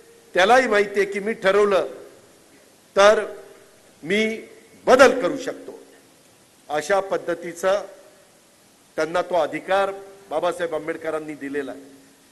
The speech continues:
आणि त्यांचा आदर नेहमीच जनता त्या ठिकाणी करत असते. त्या सगळ्याचा विचार करून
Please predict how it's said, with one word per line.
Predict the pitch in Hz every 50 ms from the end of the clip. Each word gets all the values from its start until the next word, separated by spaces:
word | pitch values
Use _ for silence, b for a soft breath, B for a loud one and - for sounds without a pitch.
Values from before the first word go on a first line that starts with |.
| _ _ _ _ _ _ -
आणि | 143 160 170
त्यांचा | 165 170 170 165 170 170 180 165 165 151 127 95 - - - - - - - - -
आदर | 127 135 156 151 220 220 185 143 - - - - - - - - - - - - -
नेहमीच | 120 147 180 196 226 233 - -
जनता | 185 185 175 170 175 180
त्या | 170 170 170
ठिकाणी | 160 165 160 - 160 156 151
करत | - 160 147 143 143
असते. | 147 131 - - - 143 135 - - - - _ _ _ _ _ _ _ _ _ _ _ _ _ _ _
त्या | - 160 160
सगळ्याचा | 160 165 160 151 160 185 190 190 190 190
विचार | 175 160 160 - - 170 170
करून | 170 - 165 160 160 151